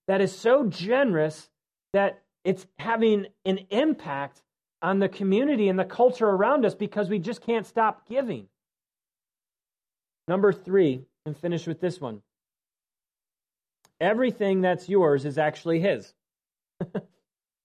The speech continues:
So if you would be rich towards God, you'd have to have that aha wake-up moment, um, where you're like, "Wow, gosh, everything in my life actually is not mine. It belongs to God."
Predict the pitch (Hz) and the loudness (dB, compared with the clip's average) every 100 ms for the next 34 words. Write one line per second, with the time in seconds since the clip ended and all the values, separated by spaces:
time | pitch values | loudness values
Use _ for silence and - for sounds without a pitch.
0 | _ _ _ _ _ _ - 196 165 208 | _ _ _ _ _ _ 0 2 2 2
1 | 247 185 196 202 196 - 196 185 131 135 | 4 4 4 2 2 2 2 2 0 0
2 | 160 170 214 190 _ _ _ _ _ _ | 2 2 0 -4 _ _ _ _ _ _
3 | _ - 170 185 233 214 190 196 170 170 | _ -2 0 2 0 0 0 2 2 2
4 | - 165 180 175 170 170 165 151 123 151 | 2 0 0 0 2 4 2 -2 -2 -2
5 | 165 175 165 - 156 170 180 180 170 _ | 0 -2 -2 -4 -2 0 0 -2 -6 _
6 | 139 131 127 123 123 120 _ _ _ _ | -14 -8 -6 -6 -8 -20 _ _ _ _
7 | _ _ _ _ _ _ 160 165 160 151 | _ _ _ _ _ _ 2 4 4 0
8 | - 208 151 107 _ _ - 180 - 180 | -2 -4 -4 -6 _ _ -14 -12 -6 -4
9 | 247 214 185 170 147 175 185 123 _ - | -2 -2 0 0 0 0 0 -2 _ -8
10 | 151 - 156 151 165 156 165 202 135 131 | -8 -6 -6 -4 -4 -4 -4 -4 -6 -10
11 | 139 151 143 139 131 151 139 160 98 | -10 -4 -4 -4 -8 -8 -4 -4 -6